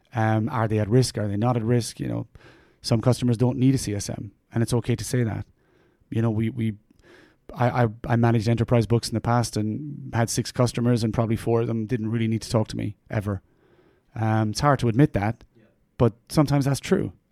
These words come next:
Speaker 2: I was gonna say on that, actually, it's interesting because it's one of those things, again, where you could be trying to give maybe a high touch service to an enterprise, uh, customer. They may not need that service.
Speaker 1: Absolutely.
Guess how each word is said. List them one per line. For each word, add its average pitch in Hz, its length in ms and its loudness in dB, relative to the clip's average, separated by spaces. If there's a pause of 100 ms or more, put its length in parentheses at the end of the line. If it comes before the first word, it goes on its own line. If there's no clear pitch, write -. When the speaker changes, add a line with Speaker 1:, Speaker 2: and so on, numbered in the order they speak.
(160)
Speaker 2:
I - 40 -20
was - 80 -18
gonna 127 160 -4
say 139 240 -2
on 95 140 -2
that, 87 120 -8
actually, 85 280 -12
it's - 120 -10
interesting 107 540 0
because - 180 -12
it's - 100 -10
one 113 160 0
of 107 40 2
those 98 120 -2
things, 101 220 -2
again, 92 420 -4
where 87 120 -4
you 82 80 -10
could - 140 -8
be 104 80 -4
trying 98 260 -4
to 85 40 -6
give 82 520 -8
maybe 87 240 -4
a - 20 -4
high 90 240 -8
touch - 500 -10 (160)
service 87 720 -6
to - 120 -8
an 92 60 -6
enterprise, 85 360 -8
uh, 87 100 -12 (300)
customer. 90 420 -8
They 92 120 -4
may 107 200 -2
not 98 160 -4
need 98 220 -4
that - 180 -10
service. 78 240 -4
Speaker 1:
Absolutely. 110 560 0